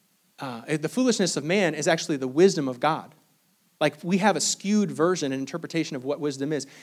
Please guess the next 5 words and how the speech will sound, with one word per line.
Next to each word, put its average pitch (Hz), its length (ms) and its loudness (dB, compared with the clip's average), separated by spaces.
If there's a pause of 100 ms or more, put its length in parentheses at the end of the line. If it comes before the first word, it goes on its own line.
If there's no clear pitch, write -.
He's 185 120 0
saying 180 240 4 (180)
wisdom 180 800 6 (260)
is 175 240 4
actually, 180 760 6